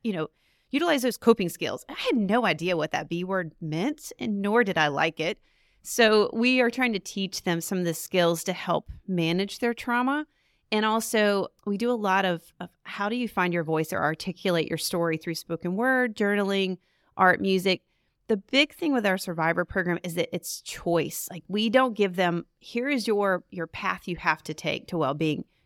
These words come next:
You choose your path. And, and it may change over time. It will change over time. And you can start one spot, come back and do another, or participate in all five. So it's very flexible. And then our loved ones program, as I mentioned, is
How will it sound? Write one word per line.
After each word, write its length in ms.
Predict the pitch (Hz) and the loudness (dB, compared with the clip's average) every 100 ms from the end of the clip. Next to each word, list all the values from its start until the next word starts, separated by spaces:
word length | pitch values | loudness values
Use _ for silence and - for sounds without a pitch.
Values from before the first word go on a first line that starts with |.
| - | -2
You 180 | 233 294 | 0 0
choose 320 | - 277 262 | 0 -2 -2
your 80 | 165 | -6
path. 400 | 165 - - - | -8 -10 -12 -2
And, 280 | 214 214 208 - _ _ - | 2 2 0 -6 _ _ 2
and 100 | 247 | 2
it 80 | |
may 160 | 254 247 | 2 -2
change 420 | - 262 285 240 | -4 -4 -2 0
over 220 | 190 151 | 0 -2
time. 280 | 151 - - | -6 -8 0
It 160 | - 240 | 4 4
will 380 | 220 240 277 254 | 2 0 2 0
change 340 | - 160 147 | -6 -8 -8
over 180 | 156 - | -10 -12
time. 340 | - 190 175 | -10 -6 -4
And 140 | 175 190 | -2 -2
you 80 | 214 | -6
can 160 | 190 | -10
start 400 | - 240 247 - _ _ _ _ | -6 0 0 0 _ _ _ _
one 200 | 226 277 | -2 -2
spot, 340 | 277 285 285 - - | 0 2 2 0 -8
come 160 | 226 | -2
back 160 | 214 220 | 0 0
and 100 | 202 | -2
do 120 | 196 | -2
another, 440 | 190 233 247 240 - _ _ - | 0 0 0 0 -4 _ _ -2
or 220 | 190 170 | -2 -2
participate 440 | - 190 190 202 | -8 -8 -6 -4
in 100 | - | 4
all 120 | 180 | 4
five. 340 | 185 - - - | 4 0 0 -2
So 140 | - | -4
it's 180 | 196 185 | -4 -4
very 260 | - 226 262 | -4 -2 -2
flexible. 800 | - 165 165 - 170 165 160 160 _ _ _ _ _ _ | -2 -4 -2 -4 -2 0 0 -2 _ _ _ _ _ _
And 140 | 202 214 | -4 0
then 100 | 214 | 0
our 120 | 196 | 2
loved 180 | 190 190 | 2 0
ones 160 | 196 | -2
program, 380 | - 196 180 180 | -2 0 2 0
as 100 | 170 | 0
I 60 | 175 | 0
mentioned, 400 | 170 165 180 165 | 0 -2 -2 -2
is 180 | 160 | -4